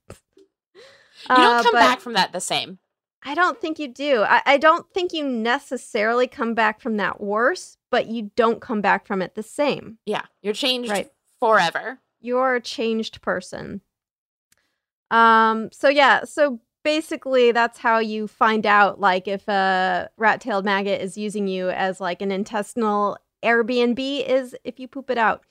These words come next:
Speaker 2: Otherwise, you will be having inflammatory bowel symptoms.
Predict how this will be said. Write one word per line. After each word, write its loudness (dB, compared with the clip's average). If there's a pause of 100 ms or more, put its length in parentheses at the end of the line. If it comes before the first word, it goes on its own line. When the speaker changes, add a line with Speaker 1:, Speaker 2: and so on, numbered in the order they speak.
(380)
Speaker 2:
Otherwise, -2
you -4
will -2
be -6
having -6 (460)
inflammatory 2
bowel 2 (340)
symptoms. -4